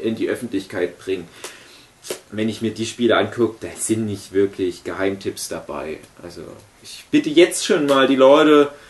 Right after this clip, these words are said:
in der Community, in den Kommentaren noch ihre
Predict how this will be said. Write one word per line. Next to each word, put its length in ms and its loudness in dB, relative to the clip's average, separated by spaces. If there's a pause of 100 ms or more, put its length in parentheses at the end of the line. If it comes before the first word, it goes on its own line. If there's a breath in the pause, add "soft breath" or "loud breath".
(760 loud breath)
in 260 -2
der 240 4
Community, 880 -2
in 100 -4
den 180 -2
Kommentaren 720 -4
noch 240 -6
ihre 400 -4